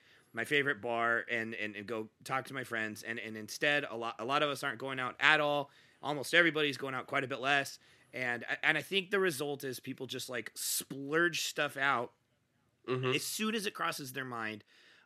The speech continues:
Speaker 1: onto the internet. And so I, I want to propose to you, I have come upon what I believe should be adopted as the golden standard for spoilers in the modern era, in the Twitter era.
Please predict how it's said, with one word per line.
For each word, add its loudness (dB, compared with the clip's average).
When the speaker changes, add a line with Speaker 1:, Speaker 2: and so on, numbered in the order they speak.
Speaker 1:
onto 0
the 0
internet. 0
And -6
so -2
I, 6
I 0
want 0
to 2
propose -2
to -4
you, -4
I 10
have 4
come -6
upon -2
what 2
I 10
believe 0
should -6
be -4
adopted -2
as -4
the -10
golden -2
standard -2
for -4
spoilers -2
in -12
the -6
modern 0
era, 0
in -6
the -8
Twitter 0
era. 0